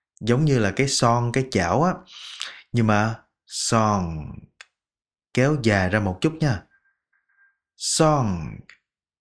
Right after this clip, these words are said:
Ví dụ các bạn nói, "Tôi ớn cái bài hát này dữ lắm rồi. Nghe quá trời rồi, chán rồi. Tôi ớn nó dữ lắm luôn." Thì câu, "Tôi ớn bài hát này dữ lắm rồi."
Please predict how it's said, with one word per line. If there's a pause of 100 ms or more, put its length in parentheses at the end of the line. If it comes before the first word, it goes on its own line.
(1300)
Ví
dụ
các
bạn
nói, (1160)
"Tôi
ớn
cái
bài
hát
này
dữ
lắm
rồi. (440)
Nghe
quá
trời
rồi, (140)
chán
rồi. (400)
Tôi
ớn
nó
dữ
lắm
luôn." (1800)
Thì
câu, (380)
"Tôi
ớn
bài
hát
này
dữ
lắm
rồi."